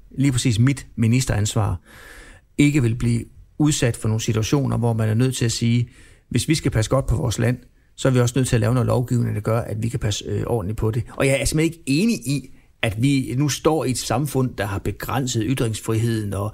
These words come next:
og har gjort noget dårligt for ytringsfriheden. Jeg synes, vi har passet på Danmark, og jeg mener ikke, der er noget problem med ytringsfriheden i Danmark.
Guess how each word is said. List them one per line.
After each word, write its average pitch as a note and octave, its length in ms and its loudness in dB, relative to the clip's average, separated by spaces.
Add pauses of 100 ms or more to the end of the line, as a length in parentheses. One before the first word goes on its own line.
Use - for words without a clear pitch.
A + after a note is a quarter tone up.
(240)
og G#2 100 -2
har G2+ 60 0
gjort B2 240 0
noget G#2+ 140 -8
dårligt A#2 300 -2
for A2+ 140 -2
ytringsfriheden. A#2 540 0
Jeg A#2+ 100 -2
synes, B2+ 200 -4
vi B2 60 0
har A2 60 0
passet G#2 260 -2
på - 80 -2
Danmark, G#2+ 360 0
og A2 60 -2
jeg G#2 80 0
mener A2 200 0
ikke, A2 120 -4
der G2 80 -2
er G2 40 -2
noget G2+ 320 0
problem G#2+ 300 -2
med G#2+ 120 -2
ytringsfriheden G#2+ 440 -2
i G#2+ 40 -2
Danmark. G2+ 300 -6